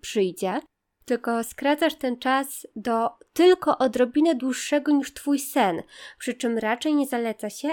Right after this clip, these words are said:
aby ten czas był krótszy niż sześć godzin. A potem sukcesywnie się go wydłuża. A, no i jest jeszcze zasada,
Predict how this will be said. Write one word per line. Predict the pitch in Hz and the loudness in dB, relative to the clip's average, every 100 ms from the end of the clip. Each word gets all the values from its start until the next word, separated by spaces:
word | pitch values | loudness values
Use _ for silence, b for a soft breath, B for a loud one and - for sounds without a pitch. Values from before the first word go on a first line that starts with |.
| 311 | -4
aby | - 240 | -4 -4
ten | 233 220 | -4 -4
czas | 269 254 | -4 -2
był | 285 | -2
krótszy | 269 240 - 262 | -2 -4 -4 -4
niż | 233 226 | -2 -4
sześć | - 220 208 - | -6 -6 -8 -6
godzin. | 202 185 - - - _ _ _ _ | -4 -4 -4 -10 -12 _ _ _ _
A | 247 | -6
potem | 247 262 311 277 | -2 0 0 0
sukcesywnie | - 285 - 294 - 208 196 220 269 | -2 -4 -2 -4 -2 -6 -2 -2 -2
się | 269 | -2
go | 247 | -2
wydłuża. | 247 254 220 190 - - _ _ _ _ - | -2 0 0 -2 -6 -14 _ _ _ _ -2
A, | 247 208 196 | 0 0 0
no | 214 | 2
i | 220 233 233 233 | 4 4 2 0
jest | 233 233 - 233 | 0 -2 -4 -2
jeszcze | 233 - | -2 -4
zasada, | 226 233 - 196 185 214 | -6 -6 -4 -6 -4 -6